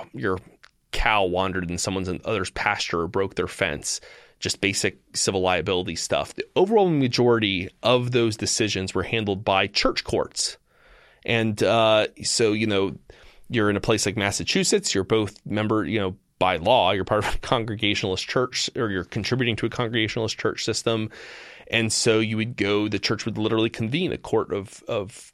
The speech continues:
clergy and parishioners, and they would hear between these two parishioners, "Okay, tell us your side, tell us your side. Here's the ruling." You could appeal it up to h-,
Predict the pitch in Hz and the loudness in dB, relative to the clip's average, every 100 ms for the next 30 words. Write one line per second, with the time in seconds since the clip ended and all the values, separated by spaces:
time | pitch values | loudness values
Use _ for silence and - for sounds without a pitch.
0 | - - 104 131 156 104 - 113 - 127 | -8 0 0 0 0 -2 2 0 2 0
1 | 160 160 95 107 107 107 - _ - - | 0 0 0 0 0 -4 -8 _ -14 0
2 | 156 160 127 123 - 127 120 120 113 - | 4 6 6 2 0 2 2 2 -2 -6
3 | - _ _ _ _ 113 117 - 123 156 | -20 _ _ _ _ -2 0 0 2 2
4 | 160 127 101 98 110 - 160 139 98 92 | 2 2 2 2 0 4 4 4 2 -2
5 | - 117 110 - 120 120 - 117 120 123 | 0 2 2 0 -2 0 4 4 4 2
6 | 113 98 - 113 - 113 107 107 107 - | 0 0 0 0 2 4 4 4 0 -6
7 | - - - _ - 113 104 101 98 117 | -16 -20 -20 _ -4 0 0 0 0 2
8 | 135 127 123 113 104 90 - 120 110 110 | 4 4 4 0 -2 -4 0 2 4 4
9 | 113 - 101 - | 2 0 -4 -4